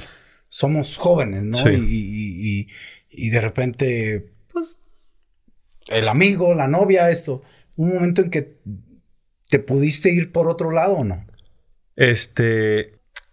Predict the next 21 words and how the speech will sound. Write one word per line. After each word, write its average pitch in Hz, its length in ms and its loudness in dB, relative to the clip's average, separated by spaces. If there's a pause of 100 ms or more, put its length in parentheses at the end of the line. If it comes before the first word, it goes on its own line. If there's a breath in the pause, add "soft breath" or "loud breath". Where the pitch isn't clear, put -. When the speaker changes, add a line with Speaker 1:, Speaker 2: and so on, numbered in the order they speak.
Speaker 2:
ir 190 280 6
de 208 160 4
que 170 120 0
me 139 80 2
estaba 151 340 4
desviando 139 640 2
del 123 140 2
fútbol, 135 640 4
Speaker 1:
Ujú. 123 60 2
Speaker 2:
de 123 120 0
que 120 120 0
ya 123 140 2
no 131 380 0
lo 120 200 2
quería 120 540 2
o 117 100 0
que 117 120 -2
no 113 80 -2
estuviera 127 500 2
ahí, 127 360 0 (400 soft breath)
no. 160 520 2